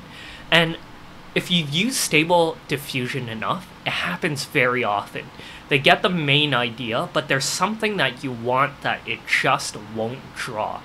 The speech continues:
So for example, uh, I might have, you know, an epic battleground, and for some reason I want a Christmas tree in the corner.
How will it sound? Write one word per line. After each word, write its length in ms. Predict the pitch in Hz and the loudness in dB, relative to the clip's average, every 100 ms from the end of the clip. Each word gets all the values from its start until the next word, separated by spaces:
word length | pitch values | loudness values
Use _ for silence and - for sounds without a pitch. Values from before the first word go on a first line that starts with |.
| - - - | -14 -16 -8
So 240 | - 147 | -2 0
for 220 | 139 147 | 4 4
example, 600 | 147 143 120 110 120 101 110 | 4 4 2 2 -4 -2 4
uh, 180 | 120 87 | 4 4
I 80 | 131 | 2
might 280 | 139 135 | 2 2
have, 380 | - 139 117 107 - - - | 0 0 2 2 -2 -18 -8
you 80 | 147 | -2
know, 120 | 113 | 0
an 160 | 110 113 - | -2 -6 0
epic 500 | 156 156 156 127 - | 2 4 2 2 2
battleground, 760 | 135 110 131 123 117 101 101 117 | 4 4 4 2 -2 -4 -4 -6
and 160 | 123 | -6
for 120 | - 151 | -4 0
some 320 | - 190 185 | 6 6 6
reason 380 | 147 143 156 123 | 2 0 2 2
I 60 | |
want 320 | 123 117 120 - | 4 2 2 2
a 180 | 127 117 - | 0 -2 -4
Christmas 520 | - 175 - 131 - | 0 0 0 -2 -2
tree 280 | - 131 110 | -4 -4 -4
in 100 | 110 | -8
the 60 | |
corner. 460 | - - 117 110 | -10 -8 -8 -8